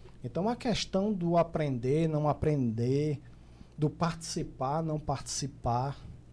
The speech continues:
a, a nossa instituição, né, ela institui-, instituiu que a gente não poderia exigir dos alunos, né, ligar a câmera, né. Tudo bem,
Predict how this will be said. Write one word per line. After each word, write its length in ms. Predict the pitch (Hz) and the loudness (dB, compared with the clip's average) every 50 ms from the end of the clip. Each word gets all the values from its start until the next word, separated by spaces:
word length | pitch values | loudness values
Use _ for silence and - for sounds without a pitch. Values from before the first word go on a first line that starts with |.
| - - - - - - - - - - - - | -20 -20 -20 -20 -20 -20 -20 -20 -20 -20 -18 -14
a, 680 | - 131 135 143 143 147 151 160 170 - 151 147 143 143 | -10 -6 -2 -2 0 0 0 -2 -2 -4 -4 -4 -4 -4
a 40 | 139 | -2
nossa 300 | 139 143 147 143 - 143 | -2 0 -2 -2 -2 -4
instituição, 720 | 131 - 165 - - 147 143 135 - - - 151 165 190 | -6 -8 -8 -10 -8 -6 -6 -4 -4 -4 -2 -2 -2 -2
né, 240 | 180 165 170 175 160 156 | -2 -2 -4 -4 -6 -8
ela 300 | 143 135 139 139 135 127 | -8 -6 -6 -4 -4 -6
institui-, 520 | 127 117 - 139 123 - 143 135 113 143 - - 139 | -6 -8 -8 -10 -10 -8 -8 -8 -8 -8 -10 -10 -10
instituiu 680 | 135 - - - 143 139 - 127 131 135 156 180 175 175 - - - - - - - - - | -10 -10 -8 -10 -10 -8 -6 -6 -4 -2 -2 -2 -4 -4 -12 -18 -20 -20 -20 -20 -20 -20 -18
que 120 | - - 160 | -4 0 2
a 80 | 156 | 2
gente 240 | 151 156 165 160 170 | 2 2 -4 -4 -2
não 140 | 185 196 220 | -2 -2 -2
poderia 500 | 208 - 220 208 202 185 156 156 170 185 | 2 2 2 4 4 2 0 2 0 0
exigir 460 | 190 165 160 156 139 120 113 131 147 | 0 -2 -4 -6 -6 -4 -4 -4 -4
dos 200 | 151 156 135 139 | -4 -4 -2 0
alunos, 600 | 147 131 127 127 135 151 160 139 135 127 117 - | 0 0 0 -2 -6 -6 -8 -8 -8 -8 -8 -8
né, 180 | - 127 135 139 - - - - - - - - - - - - - - - - - | -10 -10 -12 -12 -14 -16 -18 -18 -18 -20 -20 -20 -20 -20 -20 -20 -18 -20 -20 -18 -12
ligar 540 | - 143 143 135 139 139 156 175 190 185 - - | -10 -8 -6 -4 -4 -4 -4 -4 -6 -8 -8 -8
a 80 | 147 143 | -10 -12
câmera, 540 | - - - 147 147 147 139 127 120 123 | -10 -10 -8 -8 -6 -6 -6 -6 -6 -8
né. 200 | 127 135 151 170 165 - - - - - - - - - - - - - - - | -10 -12 -12 -14 -14 -16 -18 -20 -20 -20 -20 -20 -20 -20 -20 -20 -20 -20 -14 -2
Tudo 160 | - 392 392 | -2 -2 -2
bem, 420 | - 349 339 349 320 214 147 123 | 0 -2 0 0 0 0 -2 -4